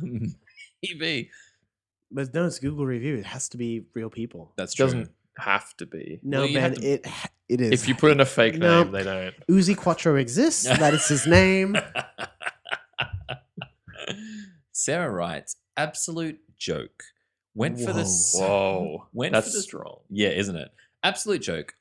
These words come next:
Speaker 1: Went for the so-called all-you-can-eat and was left very disappointed. We ordered food and waited a long time for it to arrive. When it didn't arrive, we asked why and were ref-, were informed it had sold out. This is why they don't want to serve you.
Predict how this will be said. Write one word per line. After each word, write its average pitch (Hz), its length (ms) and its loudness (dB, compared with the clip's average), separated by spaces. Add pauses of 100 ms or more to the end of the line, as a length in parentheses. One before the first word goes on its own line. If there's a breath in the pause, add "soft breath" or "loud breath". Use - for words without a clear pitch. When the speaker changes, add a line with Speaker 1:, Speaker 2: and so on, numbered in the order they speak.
Speaker 1:
Went 170 240 -8
for - 80 -12
the 208 100 -10
so-called 123 720 -4
all-you-can-eat 107 720 -6
and 92 160 -8
was 90 180 -8
left 92 340 -6
very 85 440 -4
disappointed. 80 680 -14 (480)
We 95 140 -4
ordered 85 280 -6
food 104 460 -6 (320)
and 98 140 -6
waited 85 360 -6
a 90 80 -6
long 101 260 -6
time 131 320 -6
for 123 180 -8
it - 60 -12
to 135 120 -6
arrive. 123 560 -6 (240)
When 98 160 -8
it - 240 -14
didn't 196 260 -2
arrive, 85 500 -4
we 90 160 -4
asked 107 400 -6
why 85 320 -6
and 90 240 -10
were 85 180 -8
ref-, - 400 -14
were 98 200 -6
informed 123 480 -4
it - 180 -10
had 117 240 -8
sold 95 340 -6
out. 76 380 -6 (1800)
This 104 100 -12
is 104 60 -10
why 85 140 -2
they 71 80 -6
don't 76 160 -8
want 82 140 -10
to - 80 -8
serve - 240 -8
you. - 200 -8